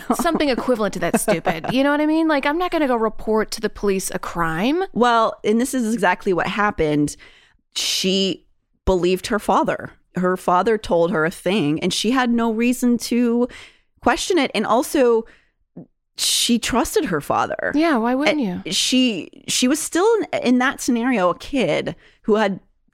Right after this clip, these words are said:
Speaker 2: just gotten out of high school. So for her to question what her dad said would be, there would be no reason for it. I would have just accepted it probably at that age. So she finally, seven plus months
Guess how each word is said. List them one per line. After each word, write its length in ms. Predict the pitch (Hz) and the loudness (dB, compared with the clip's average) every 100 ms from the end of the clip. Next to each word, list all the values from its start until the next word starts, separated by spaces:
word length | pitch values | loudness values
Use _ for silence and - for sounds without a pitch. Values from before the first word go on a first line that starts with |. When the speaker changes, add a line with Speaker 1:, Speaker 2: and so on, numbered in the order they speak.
| - | 0
Speaker 2:
just 280 | 254 240 226 | 0 0 -2
gotten 220 | 214 185 | 0 0
out 100 | 160 | -4
of 80 | 170 | -4
high 160 | - | -6
school. 480 | - - - - - - - _ _ | -6 -6 -4 -4 -6 -14 -20 _ _
So 600 | - - - 208 196 - - 185 | -10 -8 0 2 0 -2 -10 -6
for 160 | - 208 | 0 0
her 140 | 233 | 2
to 100 | 226 | 0
question 640 | - - 233 - - 196 180 | -2 -2 -2 -2 -2 -2 0
what 140 | 180 | 0
her 120 | 202 160 | -2 -2
dad 340 | 185 311 370 | -2 -2 -2
said 380 | - 170 165 - | -2 0 0 -4
would 540 | 160 175 185 185 165 | -8 -2 0 0 -4
be, 380 | 185 185 175 - - - | -4 -2 -2 -6 -18 -2
there 100 | 226 | 0
would 120 | 233 247 | 0 2
be 120 | 285 | 2
no 120 | 302 | 2
reason 280 | 302 427 320 | 0 0 -2
for 220 | - 156 | 0 2
it. 40 | 147 | 2
I 180 | 143 311 | 2 0
would 180 | 392 | 0
have 240 | 233 185 - | 0 -2 -4
just 240 | 180 - | -6 -4
accepted 460 | 180 - 139 - 151 | -6 -4 -4 -2 -4
it 60 | |
probably 500 | - 147 139 139 151 | 0 0 0 0 0
at 100 | 147 | 0
that 140 | 143 143 | 0 0
age. 260 | 143 254 - - - _ _ _ | 0 -2 -6 -20 -20 _ _ _
So 240 | - 262 | 2 2
she 340 | - - 285 370 | 2 0 0 0
finally, 680 | - 269 302 302 226 196 76 - - - | 2 2 2 2 2 0 0 -4 -12 -4
seven 340 | 220 214 214 | 0 0 0
plus 280 | 208 185 - | 0 -2 0
months 280 | 170 170 | -2 -2